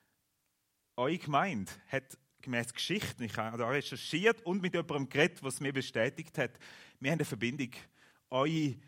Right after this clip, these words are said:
Kerngruppe, so, wo die F E G Kloten gegründet hat, ist zuerst in Zürich in der Gemeinde gewesen. Da ist die Drittligasse viel grösser gewesen noch. Sie hätten müssen sogar extern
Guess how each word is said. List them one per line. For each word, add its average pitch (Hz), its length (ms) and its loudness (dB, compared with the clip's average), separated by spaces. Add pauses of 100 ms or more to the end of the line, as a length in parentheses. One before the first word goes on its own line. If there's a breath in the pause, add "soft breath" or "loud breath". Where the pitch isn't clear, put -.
(160 loud breath)
Kerngruppe, 160 1120 4
so, 123 340 4
wo 117 100 0
die - 120 -8
F 160 280 4
E 165 40 -4
G 151 120 0
Kloten 139 420 -2
gegründet 147 420 -2
hat, 104 380 0 (240 soft breath)
ist - 220 -12
zuerst 123 380 2
in - 160 -10
Zürich 127 260 -2
in 117 60 0
der 117 80 -2
Gemeinde 107 400 -2
gewesen. 87 260 -6 (460 soft breath)
Da 117 160 -2
ist 113 120 -6
die - 380 -10
Drittligasse 127 460 4
viel 170 180 6
grösser 180 400 4
gewesen 190 260 0
noch. 196 300 8
Sie 127 80 0
hätten 117 180 -2
müssen 110 220 -4
sogar 110 320 2
extern 120 560 0